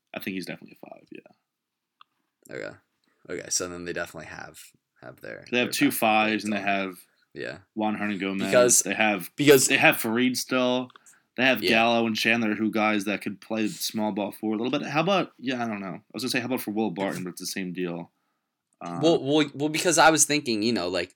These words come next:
Speaker 2: Gary Harris, it's not like he's their starting two. So it's not like they're, they're, they're, they'd be needing to acquire us. Yeah, 'cause, uh, you know, they'll probably roll with Mudiay and Jamal Murray.
Speaker 1: You know, maybe
Speaker 2: And,
Speaker 1: they
Speaker 2: yeah,
Speaker 1: see
Speaker 2: they
Speaker 1: him as
Speaker 2: still
Speaker 1: a bit
Speaker 2: have
Speaker 1: of a four.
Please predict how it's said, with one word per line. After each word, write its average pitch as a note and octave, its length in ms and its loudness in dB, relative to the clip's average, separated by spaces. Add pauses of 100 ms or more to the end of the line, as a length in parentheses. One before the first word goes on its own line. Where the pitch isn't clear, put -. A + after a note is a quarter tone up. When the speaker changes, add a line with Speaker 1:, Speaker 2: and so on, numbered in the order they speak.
(540)
Speaker 2:
Gary A#2+ 240 6
Harris, A2 320 2
it's G2 80 -4
not A#2 100 2
like G2+ 120 -2
he's G#2+ 180 -4
their E2+ 100 -6
starting E2 460 -2
two. - 420 -4
So G2+ 220 -2
it's G2+ 120 2
not A2+ 120 0
like G#2 140 -2
they're, G2 200 -2 (480)
they're, G#2+ 160 2
they're, F#2+ 320 0 (320)
they'd G2 260 -4
be F#2 200 -10
needing G2 380 -6
to F#2 120 -6
acquire F#2+ 580 2
us. D#2 240 -2
Yeah, G#2 360 2 (320)
'cause, G#2 180 -2
uh, G#2+ 60 2
you G2+ 180 -2
know, G2 140 -4
they'll G2 100 -2
probably G#2 380 2
roll F#2+ 200 0
with F2+ 140 -6
Mudiay F2+ 480 -4
and E2 160 -10
Jamal D#2+ 300 -8
Murray. D#2+ 260 -8 (400)
Speaker 1:
You B2 60 2
know, B2+ 80 6
maybe C#3 180 6
Speaker 2:
And, C#3 60 4
Speaker 1:
they B2 120 6
Speaker 2:
yeah, G2+ 80 4
Speaker 1:
see C#3 60 6
Speaker 2:
they C3+ 60 6
Speaker 1:
him B2 60 6
as G#2+ 100 4
Speaker 2:
still F#2+ 60 4
Speaker 1:
a F#2+ 40 2
bit A2+ 80 4
Speaker 2:
have A2+ 80 2
Speaker 1:
of G2 60 0
a F#2 40 -2
four. A2 300 0